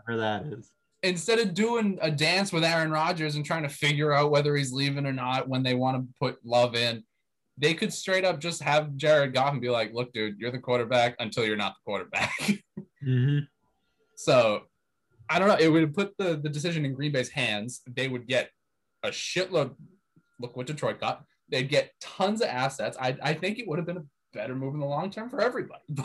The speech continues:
Speaker 2: But
Speaker 1: Yeah, but, uh,
Speaker 2: it's,
Speaker 1: let's
Speaker 2: it's hard to trade the reigning M V P when you have him on your roster.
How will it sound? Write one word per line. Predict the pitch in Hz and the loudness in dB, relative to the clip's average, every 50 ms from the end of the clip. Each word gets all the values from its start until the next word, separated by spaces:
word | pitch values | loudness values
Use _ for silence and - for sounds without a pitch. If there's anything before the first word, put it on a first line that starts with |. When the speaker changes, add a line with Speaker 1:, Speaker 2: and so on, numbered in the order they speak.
| - - | -2 0
Speaker 2:
But | 403 - - - 466 - _ _ _ - - _ _ _ _ _ _ _ - - - - - - - _ _ _ _ - | 0 0 0 -2 -4 -6 _ _ _ -20 -20 _ _ _ _ _ _ _ -20 -20 -20 -20 -20 -20 -20 _ _ _ _ -2
Speaker 1:
Yeah, | - 135 139 151 151 147 147 127 - - - - - - - - | 2 4 6 6 6 6 4 0 -4 -8 -12 -14 -16 -14 -8 -2
but, | 143 143 139 117 | 0 2 2 4
uh, | 95 123 127 131 127 127 123 - - - | 4 6 6 6 6 4 4 0 -4 -8
Speaker 2:
it's, | 180 135 | -4 0
Speaker 1:
let's | 151 170 196 202 202 - | 2 2 2 2 0 -2
Speaker 2:
it's | - - | -2 0
hard | 175 185 196 208 220 208 208 | 4 4 4 4 4 2 -2
to | 220 | -4
trade | 208 - - 208 196 180 160 160 151 | -4 -2 0 0 2 2 2 2 2
the | 160 156 | 2 2
reigning | 156 156 151 147 143 143 143 | 2 2 2 2 0 0 -2
M | 131 131 127 | -2 -2 -4
V | 131 123 117 | -4 -6 -4
P | 107 139 120 107 | -2 -2 -2 -2
when | 101 110 104 | -2 -4 -6
you | 101 101 | -4 -4
have | 127 107 101 | -2 -4 -4
him | 104 101 | -4 -6
on | 98 98 | -8 -10
your | 98 101 101 | -10 -12 -14
roster. | - - - - - - | -14 -16 -16 -18 -20 -20